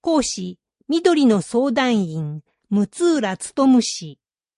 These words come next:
市内在住の小学三年生以上の子と保護者十組。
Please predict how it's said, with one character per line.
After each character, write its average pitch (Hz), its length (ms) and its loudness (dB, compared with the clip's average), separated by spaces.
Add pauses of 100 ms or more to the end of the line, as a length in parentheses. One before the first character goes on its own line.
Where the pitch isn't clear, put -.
(480)
市 - 200 -2
内 269 260 2
在 240 260 0
住 240 260 0
の 214 320 0
小 294 300 0
学 311 320 0
三 285 340 0
年 320 220 0
生 294 240 -4
以 277 200 -6
上 214 260 -2
の 170 180 -2
子 - 180 -10
と 285 180 -2
保 220 160 -2
護 262 160 4
者 165 320 -6 (120)
十 233 200 -2 (160)
組。 151 320 -6